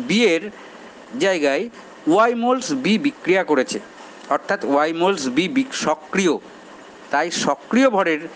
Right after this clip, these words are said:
পাওয়ারে Y বসিয়েছি, অর্থাৎ C of B তার পাওয়ারে Y বসিয়েছি। এইবার দেখো, আমরা লিখেছি order equals to X plus Y, অর্থাৎ সক্রিয় ভরগুলির পাওয়ারের যোগফল।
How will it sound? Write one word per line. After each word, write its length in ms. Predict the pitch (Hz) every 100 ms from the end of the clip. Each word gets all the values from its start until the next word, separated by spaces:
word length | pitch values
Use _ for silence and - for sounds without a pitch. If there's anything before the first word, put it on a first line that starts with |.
| - - - -
পাওয়ারে 320 | 139 143 180 - - 127 143
Y 40 | 156
বসিয়েছি, 400 | 143 139 143 117 117
অর্থাৎ 260 | 120 - 180 - -
C 20 | - 104 196 156 - 135
of 80 | 131 113 113
B 20 | 202 160 170 - - -
তার 140 | 143 147 131
পাওয়ারে 280 | 123 135 202 - 135 156
Y 40 | 135
বসিয়েছি। 400 | 123 117 104 - - - - - - - - - - - - 185
এইবার 200 | 233 254 196
দেখো, 160 | 175 160 156
আমরা 140 | 151 143
লিখেছি 260 | 151 165 220 135 139
order 240 | 139 160 170 139
equals 300 | 135 139 127 -
to 60 | 190 - 165 -
X 20 | - -
plus 200 | 170 170 - 139 139 120
Y, 20 | 95 - - - - - - -
অর্থাৎ 320 | 139 - 185 226 - - - - - - -
সক্রিয় 500 | 160 165 - - 214 208 143
ভরগুলির 500 | 160 160 160 180 220 -
পাওয়ারের 380 | 151 139 143 170 135 135
যোগফল। 440 | 131 - 135